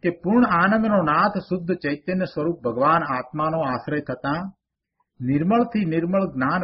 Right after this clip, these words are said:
પર્યાયો આપોઆપ ઉછળે છે, અર્થાત પ્રગટ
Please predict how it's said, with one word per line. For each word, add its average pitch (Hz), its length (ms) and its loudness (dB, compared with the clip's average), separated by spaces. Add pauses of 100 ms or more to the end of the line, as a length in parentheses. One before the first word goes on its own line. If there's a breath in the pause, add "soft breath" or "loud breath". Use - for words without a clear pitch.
પર્યાયો 147 420 0
આપોઆપ 143 840 -4
ઉછળે 113 360 -6
છે, - 220 -20 (500)
અર્થાત 156 380 -6 (140)
પ્રગટ 117 260 -4